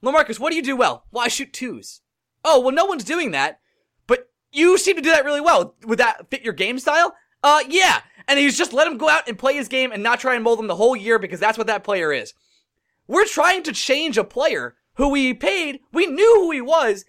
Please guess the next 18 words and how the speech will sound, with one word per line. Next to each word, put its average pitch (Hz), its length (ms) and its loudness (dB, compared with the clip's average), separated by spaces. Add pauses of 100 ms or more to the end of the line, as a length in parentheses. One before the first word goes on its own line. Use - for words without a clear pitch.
(140)
He's 226 180 -8
not 320 140 4
a 359 40 -6
stay-at-home 285 260 -2
defenseman. 226 500 -2 (200)
He's 175 220 -10
a 120 80 -8
power, 247 460 2
he's 147 160 -10
a - 40 -20
power 240 280 0
play 277 220 0
defenseman 247 460 -2
with 190 120 -4
an 156 80 -10
offensive-minded, 240 800 -2
great 220 340 -2
shot, 339 380 0